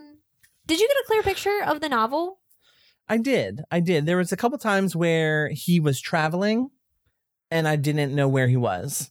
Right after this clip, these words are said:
Speaker 1: I didn't know if they were actually traveling at one point.
Speaker 2: Yes. There was a, t-, a lot of talk about him going places.
Speaker 1: Yeah.
Speaker 2: And, but, uh, it just wasn't, like, connecting in my head.
Speaker 1: Yeah, there was talk of them going to a place together.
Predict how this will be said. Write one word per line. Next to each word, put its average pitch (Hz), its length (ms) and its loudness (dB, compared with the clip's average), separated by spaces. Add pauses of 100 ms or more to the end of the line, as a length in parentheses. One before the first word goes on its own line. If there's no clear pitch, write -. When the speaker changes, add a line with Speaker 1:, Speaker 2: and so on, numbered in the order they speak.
(160)
Speaker 1:
I 262 140 0
didn't 359 200 0
know 294 120 -2
if 269 80 -6
they 247 100 4
were 214 120 0
actually 190 360 -2
traveling 180 480 -6
at 175 100 -14
one 170 160 -10
point. - 280 -8
Speaker 2:
Yes. 156 440 0
There 175 140 4
was 180 140 2
a, 175 80 2
t-, - 120 -8
a - 140 -2
lot 180 200 2
of 170 100 -2
talk 202 220 0
about 147 200 0
him 151 200 2
going 170 360 2
places. 104 720 -4
Speaker 1:
Yeah. 240 320 -4 (420)
Speaker 2:
And, 139 400 0
but, 165 80 2
uh, - 540 -14
it 185 60 2
just 160 200 0
wasn't, 160 400 0
like, 143 160 0
connecting 151 480 0
in 127 80 0
my 117 120 0
head. 117 440 0 (140)
Speaker 1:
Yeah, 320 180 0
there 269 160 0
was 320 140 -4
talk 311 240 0
of 202 300 -6
them 254 440 -2 (180)
going 226 340 0
to 226 180 0
a 196 100 0
place 202 320 -2
together. 180 680 -2